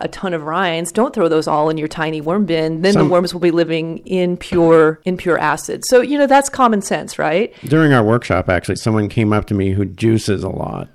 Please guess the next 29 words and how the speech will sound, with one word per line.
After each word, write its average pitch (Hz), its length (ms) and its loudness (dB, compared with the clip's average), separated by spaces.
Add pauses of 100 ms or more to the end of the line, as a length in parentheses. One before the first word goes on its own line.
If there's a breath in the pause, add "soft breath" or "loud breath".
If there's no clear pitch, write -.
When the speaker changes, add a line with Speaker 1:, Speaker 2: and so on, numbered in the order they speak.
(180)
Speaker 2:
which - 380 -2 (100)
<clears throat> - 120 -14
that's 143 420 4
a 139 40 8
Speaker 1:
Mm-hmm. 135 460 4
Speaker 2:
whole, - 100 -10
the 156 100 6
nutritional 156 580 6
aspect 104 460 2
of 98 80 0
that's 95 240 0
another 98 540 0
question, 85 560 0
which, - 260 -14 (140)
you 95 100 -4
know, 87 120 -4
I, 87 240 -4 (120)
I 107 140 -2
have 104 160 0
issues 95 380 -2
with, 92 260 -4
but 92 320 -4 (520 loud breath)
I 117 140 2
had 135 180 4
to 98 80 -4
tell 107 320 2
him 95 360 -2
maybe 117 280 0
not, 98 420 0